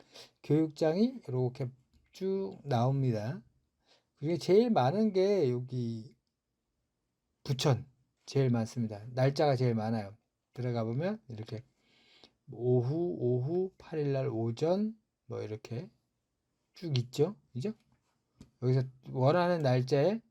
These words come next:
택하고 들어가시면 되고 원하는 날짜가 없다 그러면 또 여기 눌러보시면 돼요. 여기 서울교육장 뭐 요렇게 저는 여기에다 신청을 했거든요.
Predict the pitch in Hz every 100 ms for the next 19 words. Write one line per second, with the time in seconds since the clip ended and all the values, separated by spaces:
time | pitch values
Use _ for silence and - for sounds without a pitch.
0 | _ _ - 202 185 156 135 127 120 127
1 | 117 120 185 190 160 196 202 180 143 147
2 | 156 127 - - 135 110 117 117 117 131
3 | 196 226 _ _ _ _ _ _ - 104
4 | 101 104 - _ _ _ _ _ _ _
5 | _ _ _ _ _ 127 113 120 123 117
6 | 117 - - 151 214 175 139 127 110 104
7 | 101 107 113 107 110 110 - 165 156 139
8 | 127 120 107 107 - 107 123 214 - _
9 | _ _ _ 113 104 107 107 - 113 127
10 | 143 160 147 123 147 139 123 131 120 110
11 | 107 101 110 107 147